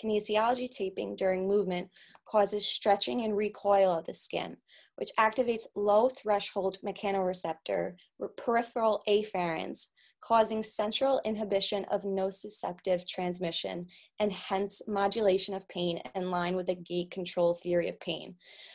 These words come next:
So now this seems super complicated. So to break this down, it basically means that the non-painful input,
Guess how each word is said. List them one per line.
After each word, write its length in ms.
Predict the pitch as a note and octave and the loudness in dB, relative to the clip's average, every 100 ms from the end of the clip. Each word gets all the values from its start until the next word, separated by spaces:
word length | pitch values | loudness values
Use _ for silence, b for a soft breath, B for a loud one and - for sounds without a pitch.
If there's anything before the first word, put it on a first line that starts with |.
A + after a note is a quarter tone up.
| B | B
So 140 | - A3 | -2 2
now 220 | G#3 G#3 | 4 4
this 260 | G3+ G#3 - | 4 2 0
seems 400 | G#3+ G#3 G#3 - | 2 2 2 -2
super 320 | - - C#4 F#4+ | -2 0 0 2
complicated. 720 | G#3+ F#3+ G3 F#3 F3+ F3+ F3 | 4 2 2 2 4 4 4
So 320 | - G3+ F#3+ | 4 6 6
to 160 | F#3+ G3+ | 4 -2
break 240 | A#3 A3+ | -2 0
this 200 | D4 - | -2 0
down, 340 | G3+ F#3 F#3 - | 2 4 2 -2
it 120 | F#3+ | 2
basically 420 | G#3+ G#3+ D4 D4+ | 2 2 -2 2
means 340 | A3 G3 G3 | 4 4 2
that 140 | G3 F#3+ | -2 0
the 80 | F#3 | 0
non-painful 920 | F#3 E3+ F3 G3+ - F#3 F#3 F#3+ - | 2 2 0 -2 -2 -2 0 0 0
input, 460 | F3 F3 - B3 | -2 -2 2 2